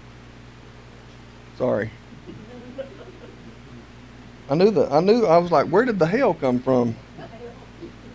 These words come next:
<laughs> Then the magician <laughs> said to Pharaoh, "This is the finger of God." But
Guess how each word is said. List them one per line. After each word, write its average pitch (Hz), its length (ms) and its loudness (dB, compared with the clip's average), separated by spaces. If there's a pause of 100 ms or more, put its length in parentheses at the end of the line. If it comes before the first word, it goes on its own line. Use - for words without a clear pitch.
(920)
<laughs> 170 60 4 (1600)
Then 254 160 10
the 370 80 6
magician 247 600 4
<laughs> - 0 -
said 214 360 8
to 196 60 4
Pharaoh, 160 580 8
"This 269 260 4
is 220 140 -6
the 214 100 0
finger 208 340 6
of 202 140 6
God." 175 400 8
But 165 160 4